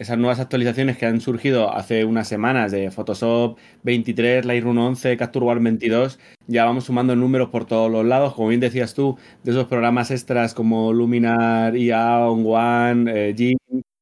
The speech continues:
incluso Affinity Photo, todos estos que nacen,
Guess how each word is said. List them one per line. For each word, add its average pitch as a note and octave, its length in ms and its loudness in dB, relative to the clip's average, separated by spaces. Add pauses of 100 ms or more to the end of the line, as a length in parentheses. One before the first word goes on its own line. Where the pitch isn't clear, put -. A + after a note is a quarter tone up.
(140)
incluso B2 540 0
Affinity A#2 340 0
Photo, B2+ 440 -2 (180)
todos C3 180 -2
estos C3 300 -4
que B2+ 120 0
nacen, A2+ 600 -2